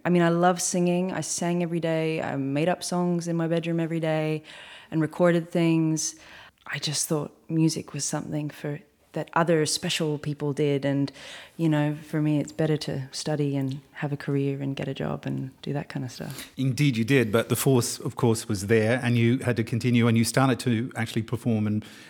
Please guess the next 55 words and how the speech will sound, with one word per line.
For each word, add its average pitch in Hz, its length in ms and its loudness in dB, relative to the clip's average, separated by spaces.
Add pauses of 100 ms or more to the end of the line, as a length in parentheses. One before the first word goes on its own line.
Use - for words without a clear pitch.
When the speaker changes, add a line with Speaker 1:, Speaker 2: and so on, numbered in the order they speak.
Speaker 2:
and 107 120 0
get 113 160 -2
to - 60 -4
Speaker 1:
Mm. 113 40 2
Speaker 2:
know 110 100 4
things 107 240 -2
in 110 100 0
Sydney. 143 260 2
So, 139 260 4
Speaker 1:
Mm-hmm. - 380 -14 (100)
Speaker 2:
uh, - 200 -4 (380)
what, 208 200 0
what 262 180 2
was 285 140 2
it 269 80 2
like 254 220 2
in 233 60 4
the 185 120 4
early 202 160 0
days 120 220 4
in 120 80 0
Sydney 110 240 0
then 110 140 2
when 110 80 4
you 113 60 0
first 127 220 2
started 104 300 0
out? 92 160 0
Was 127 140 0
it 135 100 2
a 135 40 2
tough 147 280 0
one 135 140 4
to, 123 200 0
to 117 140 -4
break 113 300 2
into? 156 300 -2
I 175 100 -6
mean, 202 160 -4
you 196 160 -4
know, 170 140 -8
mus-, 175 260 -2 (200)
muso 160 480 4
sets - 420 0
are, 110 240 2 (180)
Speaker 1:
Yeah. 170 640 0
Speaker 2:
uh, - 60 -10 (220)
are 127 80 -2
rather 123 240 4
unique, 117 400 4
aren't 120 160 0
they, 98 120 2
in 95 100 0
that 98 140 -2
way? 95 220 -4